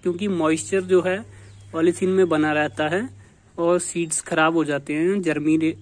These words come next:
germination rate जो है कम हो जाता है। इसलिए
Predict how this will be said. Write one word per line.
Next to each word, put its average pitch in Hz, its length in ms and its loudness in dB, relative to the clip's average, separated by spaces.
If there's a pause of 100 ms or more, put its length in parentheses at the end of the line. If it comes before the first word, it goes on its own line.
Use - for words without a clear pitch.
(140)
germination 170 800 2
rate 147 240 -4
जो 151 200 -4
है 180 140 -4
कम 180 240 0
हो 165 160 -4
जाता 135 400 -8
है। 127 100 -8 (880)
इसलिए 180 680 -2